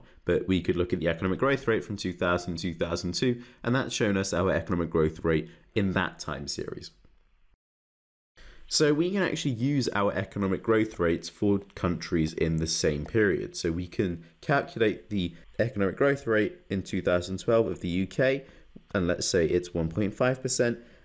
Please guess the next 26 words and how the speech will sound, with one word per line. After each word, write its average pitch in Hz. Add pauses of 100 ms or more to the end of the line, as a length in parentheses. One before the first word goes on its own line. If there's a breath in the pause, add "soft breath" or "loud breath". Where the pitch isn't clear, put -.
(100)
and 101
then 87
in 87
the 78
U 80
S 80
A, 123 (280 loud breath)
we 90
can -
compare 78 (180)
it -
in 87
the 80
same 117
year 101
in 80
twenty 80
twelve, 120 (180 loud breath)
and 120
let's -
say 104
it's -
two 101
point -
five -
percent. -